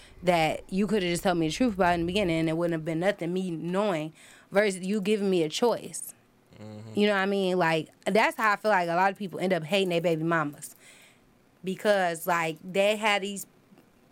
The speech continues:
Speaker 1: personas or whatever it is, you know, image that they are feeding you or giving you. And it's like, now you done had the child and X, Y, and Z and some time passed, and now the real chick come out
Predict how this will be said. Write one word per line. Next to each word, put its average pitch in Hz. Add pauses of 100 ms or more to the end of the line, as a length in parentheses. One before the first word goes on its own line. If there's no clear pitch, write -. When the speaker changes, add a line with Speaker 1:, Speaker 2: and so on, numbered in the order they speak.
(500)
Speaker 1:
personas 214
or 180
whatever 190
it 185
is, 190 (500)
you 214
know, 190
image 214
that 185
they 196
are 170
feeding 214
you 180
or 170
giving 196
you. 165 (400)
And 196
it's 190
like, 180
now 180
you 202
done 196
had 190
the 185
child 175
and 160
X, 196
Y, 185
and 180
Z 180
and 165
some 175
time 185
passed, 175 (420)
and 175
now 185
the 180
real 220
chick 190
come 185
out 170